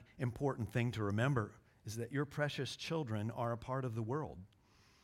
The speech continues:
hostile to God, until they trust in Christ. Their father is Satan,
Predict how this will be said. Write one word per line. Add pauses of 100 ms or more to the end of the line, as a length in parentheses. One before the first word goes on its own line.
(380)
hostile
to
God, (600)
until
they
trust
in
Christ. (1200)
Their
father
is
Satan,